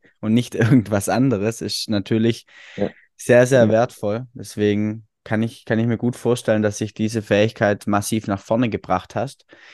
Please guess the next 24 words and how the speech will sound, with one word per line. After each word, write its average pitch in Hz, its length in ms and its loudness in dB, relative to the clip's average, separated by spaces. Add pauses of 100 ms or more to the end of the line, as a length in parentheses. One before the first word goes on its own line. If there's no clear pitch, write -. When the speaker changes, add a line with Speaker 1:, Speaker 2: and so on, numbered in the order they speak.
Speaker 1:
Jetzt 107 140 -4
hast 139 200 2
du 165 40 6
ja 143 80 8
vorher 151 300 6
auch 139 140 4
gesagt, 135 400 -2
so, 127 200 -2
du 127 140 -4
warst 113 260 2
jetzt, - 460 -6
als 107 300 0
du 117 120 -2
damals, 110 680 2
ähm, 104 380 2
den 107 160 0
Kollegen 113 440 0
im 104 140 -4
Park 110 420 -4
getroffen 104 460 -6
hast, 110 220 -4
nicht 117 180 0
unbedingt 120 640 0
Speaker 2:
Ja. 113 120 4